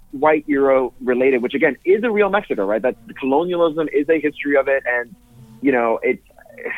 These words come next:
it is what it is, right? Like, I, I'm, I'm, I understand the critique, but it's also like, these people decided to do the show. I think the problem was that when they said, "We're the real Mexico, and we're excited because we're fresa,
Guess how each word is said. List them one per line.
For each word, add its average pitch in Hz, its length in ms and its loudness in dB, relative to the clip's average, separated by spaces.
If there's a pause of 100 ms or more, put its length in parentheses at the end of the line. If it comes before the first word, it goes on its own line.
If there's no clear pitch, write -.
it 131 140 4
is 170 100 4
what 165 140 6
it 135 80 6
is, 110 160 2
right? 110 140 0
Like, 117 80 0
I, 123 140 0
I'm, 127 260 -2
I'm, 135 280 -2
I 147 140 2
understand 156 480 -2
the 135 40 0
critique, 123 280 -4
but 110 100 -6
it's 107 80 -6
also 120 140 -2
like, 110 260 0 (400)
these 131 380 -2
people 180 260 -2
decided 135 320 2
to 123 60 -4
do 123 100 2
the 120 80 2
show. 131 440 2
I 135 100 -2
think 170 120 -4
the 165 60 0
problem 165 340 0
was 143 80 0
that 135 120 -4
when 143 140 -2
they 160 220 0
said, 135 260 2
"We're 156 280 0
the 180 100 2
real 156 200 2
Mexico, 113 640 -2 (340)
and 131 320 -2
we're 170 140 2
excited 147 420 2
because 127 220 -2
we're 160 140 4
fresa, 147 580 0